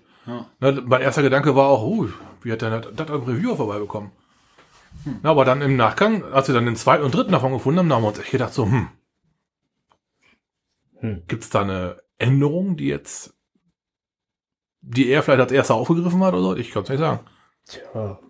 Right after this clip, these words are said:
Speaker 2: Hm, erstes Googlen hat nur ergeben, dass ein haptisches Logbuch da sein muss.
Speaker 3: Komisch, komisch.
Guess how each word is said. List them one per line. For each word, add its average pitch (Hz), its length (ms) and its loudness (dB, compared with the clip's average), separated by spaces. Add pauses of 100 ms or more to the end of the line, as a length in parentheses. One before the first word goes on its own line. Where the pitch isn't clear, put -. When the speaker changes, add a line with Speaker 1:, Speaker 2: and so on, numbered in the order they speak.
(520)
Speaker 2:
Hm, 113 520 -4
erstes 110 400 -2
Googlen 127 300 4
hat 139 120 4
nur 151 120 4
ergeben, 156 300 4
dass 156 160 0
ein 156 120 2
haptisches 151 320 -2
Logbuch 165 280 -2
da 170 140 -2
sein 98 180 -2
muss. 95 220 -10 (1040)
Speaker 3:
Komisch, 123 680 4
komisch. 87 680 -10